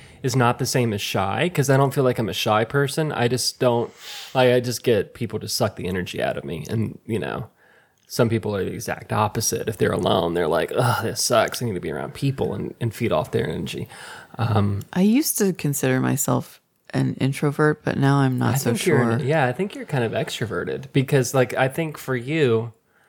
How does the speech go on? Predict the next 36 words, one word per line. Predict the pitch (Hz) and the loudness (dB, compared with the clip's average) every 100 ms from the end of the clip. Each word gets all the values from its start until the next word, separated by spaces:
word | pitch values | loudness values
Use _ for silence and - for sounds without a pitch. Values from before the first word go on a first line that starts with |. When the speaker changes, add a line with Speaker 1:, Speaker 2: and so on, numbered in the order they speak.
| _ _ _ - - | _ _ _ -20 -6
Speaker 1:
I | 139 202 | 2 4
don't | 220 | 4
know. | 190 135 113 110 _ _ _ _ _ _ _ _ _ _ 131 | 4 2 0 -6 _ _ _ _ _ _ _ _ _ _ -4
'Cause | 139 | 2
I | 156 | 4
think | 170 160 - | 4 0 2
for | 139 | 4
me, | 135 131 | 6 6
there's | 117 113 110 | 6 4 4
also, | 117 107 127 117 | 0 0 0 0
also, | 110 110 - 117 110 - _ _ _ _ _ _ _ - | 0 -2 -2 -2 -2 -4 _ _ _ _ _ _ _ -2
uh, | 120 117 95 - _ _ _ _ - | 0 0 -4 -10 _ _ _ _ 2
uneasiness | 131 123 123 117 127 113 110 | 4 4 0 0 0 0 0
around | 117 110 110 | -2 -2 -2
a | |
large | 107 107 110 | -4 -6 -6
group | 107 | -6
of | 104 | -6
people | - 107 - | -6 -6 -4
that | - | -6
I'm, | 104 117 - - | -4 -8 -10 -6
I | 120 | -4
deal | - 98 | -2 -4
with | 85 - | -6 -8
too, | - - 95 113 - _ _ _ _ _ - | -8 -8 -8 -12 -16 _ _ _ _ _ -4
which | 123 | 0
I | 123 | 2
don't | 117 | 2
think | 113 | 0
is | 107 | -2
the | 104 | -4
same | 110 - - | -6 -8 -8
thing | - - | -8 -10
as | - | -10
being | - - | -12 -12
introverted. | - - - - 151 | -10 -10 -10 -10 -10